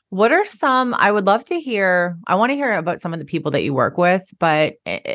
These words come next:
and some of the challenges that people face when they're thinking of starting a product-based business. But I would love to know too, what are some of the mistakes that people are making when they're coming to you? They might have an idea. Like, I know before we started recording, I was telling you,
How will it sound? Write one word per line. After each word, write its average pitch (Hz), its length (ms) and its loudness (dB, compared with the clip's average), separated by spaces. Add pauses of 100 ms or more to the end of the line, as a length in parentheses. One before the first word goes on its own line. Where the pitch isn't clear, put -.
(200)
and 170 360 0
some 175 160 0
of 170 80 2
the 160 60 0
challenges 160 420 0
that 208 140 -2
people 233 240 0
face 240 340 -2
when 175 100 -4
they're 165 140 -2
thinking 160 400 -4
of 151 80 -6
starting 151 320 -2
a 127 180 -2
product-based 139 520 -6
business. 202 440 0 (440)
But 185 280 4
I 185 160 4
would 285 140 4
love 320 180 4
to 392 120 -6
know 339 160 2
too, 175 420 0
what 165 240 0
are 233 80 2
some 349 220 -2
of 349 80 0
the 330 60 0
mistakes 156 840 -2 (500)
that 165 180 0
people 170 320 -2
are 151 80 2
making 147 480 -4
when 151 120 0
they're 139 140 -2
coming 139 360 -6
to - 140 -8
you? 71 340 -2
They 156 120 -2
might 151 220 2
have 165 320 0
an 160 80 0
idea. 151 640 0
Like, 151 160 -6
I 151 60 -2
know 160 180 0
before 147 400 -4
we 139 420 -6
started 143 240 -2
recording, 185 440 2
I 156 100 2
was 151 140 0
telling 160 260 -2
you, 147 320 -2